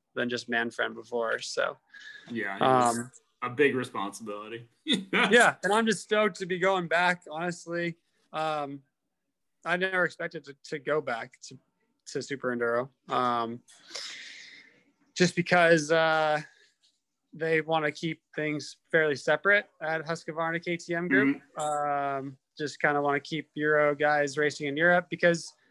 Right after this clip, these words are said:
Speaker 1: you know, for them, on their standpoint, um, they have guys that can win, right?
Speaker 2: Yep.
Speaker 1: Uh, they have it kind of, for the most part, covered as far as the podium, um, as far as, like,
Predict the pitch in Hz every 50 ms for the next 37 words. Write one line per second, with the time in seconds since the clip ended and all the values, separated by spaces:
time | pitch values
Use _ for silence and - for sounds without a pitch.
0 | _ _ - _ _ - 147 151 175 185 196 185 180 - 175 165 147 160 165 180
1 | 196 208 220 226 220 180 151 151 156 160 - 185 180 180 180 175 196 202 214 214
2 | 214 - _ _ _ _ _ - 160 160 170 170 175 170 170 165 160 160 170 -
3 | _ _ _ _ _ _ _ _ _ - - - _ - 170 165 160 180 180 156
4 | 160 160 170 165 165 165 - 160 151 147 156 160 135 117 110 120 _ _ - 123
5 | 127 147 160 185 - _ _ _ _ _ _ _ _ _ _ - 117 117 113 135
6 | 139 135 131 131 131 - - - _ _ _ _ _ _ _ _ - - - 165
7 | 160 151 165 170 170 156 175 170 - 170 165 156 147 139 - - _ _ _ _
8 | - - 165 160 156 160 156 - - 165 147 - - 160 156 151 165 170 190 202
9 | 208 - 180 156 139 - - 147 143 143 139 139 139 139 139 139 135 131 - -
10 | _ _ _ _ _ _ _ _ _ _ _ _ _ _ _ _ _ - 160 180
11 | 175 175 170 170 170 165 165 - 175 180 175 175 180 190 220 247 247 - - 180
12 | 175 170 165 165 165 160 160 160 160 156 - - - 160 160 160 156 156 147 -
13 | 160 151 147 139